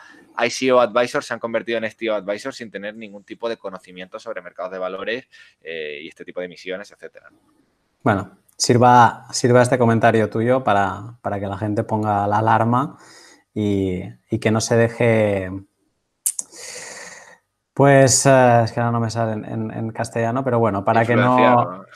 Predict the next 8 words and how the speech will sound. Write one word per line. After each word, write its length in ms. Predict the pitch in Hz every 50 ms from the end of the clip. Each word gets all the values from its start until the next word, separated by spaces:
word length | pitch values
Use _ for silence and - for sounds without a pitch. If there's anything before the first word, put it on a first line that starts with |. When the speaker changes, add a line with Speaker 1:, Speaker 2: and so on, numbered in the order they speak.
| - -
Speaker 2:
Sí, 500 | - - - - - 147 135 131 127 123
exacto, 440 | 127 131 127 143 160 143 113 113 104
sí. 120 | 98 127
Eh, 380 | 113 104 - - 131 131 127 127
influenciar, 720 | 131 123 117 131 127 127 127 123 135 131 131 139 139 147 143 139
eh, 480 | 127 123 120 117 113 113 110 107 107 104
de, 300 | 104 113 110 107 107 104
de, 540 | 107 110 107 107 104 104 101 104 104 120